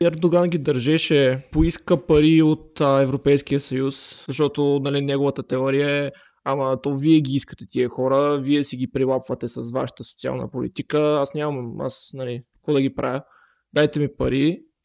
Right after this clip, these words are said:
И в общи линии ре-, ги рекетираше. <laughs> Нали, използваше ги. Това за мен е абсурдното в ситуацията, как, а, едните казват: „О,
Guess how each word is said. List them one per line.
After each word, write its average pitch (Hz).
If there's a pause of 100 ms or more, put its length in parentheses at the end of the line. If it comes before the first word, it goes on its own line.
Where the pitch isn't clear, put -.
(260)
И 175
в 220
общи 185
линии 196 (240)
ре-, 165
ги 156
рекетираше. 156
<laughs> - (680)
Нали, 156
използваше 170
ги. 156
Това 165
за 151
мен 160
е 151 (180)
абсурдното 147
в 123
ситуацията, 143
как, -
а, 143 (220)
едните 151
казват: 143
„О, 175